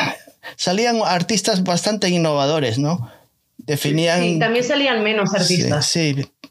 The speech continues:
Speaker 1: pero venían con un, definían un sonido. Y lo que pasa es que después yo creo que la mayoría de, de las bandas que salen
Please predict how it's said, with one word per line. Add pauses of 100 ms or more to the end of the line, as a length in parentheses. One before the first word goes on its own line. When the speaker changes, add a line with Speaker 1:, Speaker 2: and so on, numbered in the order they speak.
Speaker 1:
pero
venían
con
un,
definían
un
sonido.
Y
lo
que
pasa
es
que
después
yo
creo
que
la
mayoría
de,
de
las
bandas
que
salen